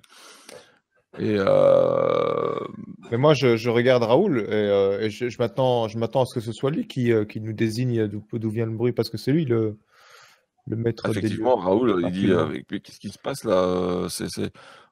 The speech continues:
Speaker 1: mon Dieu, il y a, il y a, il y a le feu quelque part. Euh, v-, venez, monsieur, venez avec, avec moi. C'est, c'est, c'est le,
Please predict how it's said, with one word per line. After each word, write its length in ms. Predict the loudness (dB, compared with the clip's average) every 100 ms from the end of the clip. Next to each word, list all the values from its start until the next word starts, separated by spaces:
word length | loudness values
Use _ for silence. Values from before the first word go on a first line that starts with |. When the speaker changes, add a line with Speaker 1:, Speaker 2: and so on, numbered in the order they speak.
| -4
Speaker 1:
mon 80 |
Dieu, 180 | -2 0
il 60 | 4
y 40 |
a, 100 | 4
il 60 | 4
y 20 |
a, 60 | 2
il 60 |
y 40 | 2
a 40 |
le 40 | 0
feu 180 | 0 0
quelque 240 | 0 -2
part. 360 | 0 2 2 2
Euh, 240 | 0 0 -6 -16 -20 -18
v-, 280 | -2 2 2
venez, 260 | 4 4 2
monsieur, 260 | 0 0
venez 180 | 0 4
avec, 260 | 4 4 -2
avec 260 | -4 -2
moi. 160 | 0 0
C'est, 140 | -2
c'est, 180 | -8 -6
c'est 180 | -6 -8
le, 120 | -12